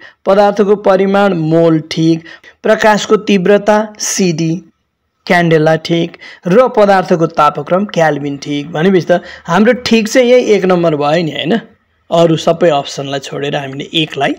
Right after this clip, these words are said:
टिक लगाउँछौँ। यस्तो खालको प्रश्नले तिमीलाई त्यो विषयवस्तु कतिको बुझेको छ भन्ने कुरो राम्ररी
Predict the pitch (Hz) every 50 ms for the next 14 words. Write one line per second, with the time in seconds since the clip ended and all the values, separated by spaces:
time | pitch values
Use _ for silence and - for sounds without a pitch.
0 | - - - 123 - - - - - - - - - - - 180 - - - -
1 | - - 277 262 269 - 302 269 269 262 226 240 208 - 233 226 - - 208 202
2 | 196 196 220 220 226 226 - - - - _ - 220 220 220 220 214 202 196 196
3 | 196 202 202 - - - - 226 247 247 175 160 185 170 - 190 180 160 165 165
4 | 151 - - - 170 175 170 - - 185 - - 202 - 214 170 160 156 147 151
5 | 147 139 143 135 139 147 156 175 175 160 147 135 135 135 139 139 - 143 151 151
6 | 147 151 156 151 147 143 139 143 135 151 180 202